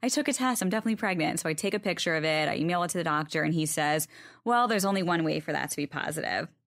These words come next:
So he validated that, that I was pregnant. And, you know, this was what the,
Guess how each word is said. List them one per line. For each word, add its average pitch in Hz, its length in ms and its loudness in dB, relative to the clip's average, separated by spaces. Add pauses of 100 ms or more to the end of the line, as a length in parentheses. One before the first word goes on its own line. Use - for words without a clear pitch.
(160)
So 170 180 -2
he 175 160 -2
validated 151 640 -2
that, - 260 -4
that 156 100 -2
I 143 100 0
was 151 120 -2
pregnant. 151 560 0
And, 151 320 0 (560)
you 190 120 0
know, 170 200 2
this 170 220 0
was 202 180 0 (160)
what 180 200 0
the, 185 140 0